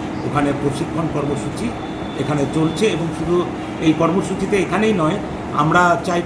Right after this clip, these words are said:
ট্রান্সলেট করতে, এই নলেজটাকে ট্রান্সলেট করে ওনারা যাতে, আহ, স্বয়ম্বর হতে পারেন, নিজেদের রোজগার নিজেরা করতে পারেন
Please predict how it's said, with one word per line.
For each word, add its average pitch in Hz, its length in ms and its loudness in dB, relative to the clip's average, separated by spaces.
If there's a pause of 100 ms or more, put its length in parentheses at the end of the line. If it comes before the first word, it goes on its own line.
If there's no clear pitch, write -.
ট্রান্সলেট 185 580 0
করতে, 151 280 -2 (480)
এই 160 80 6
নলেজটাকে 170 640 2
ট্রান্সলেট 156 540 -2 (120)
করে 160 240 2 (500)
ওনারা 180 440 6
যাতে, 165 220 -2
আহ, 160 680 -4
স্বয়ম্বর 202 580 4
হতে 156 200 2
পারেন, 123 240 2 (420)
নিজেদের 143 400 2
রোজগার 156 420 4
নিজেরা 156 280 2
করতে 160 320 -2
পারেন 151 260 0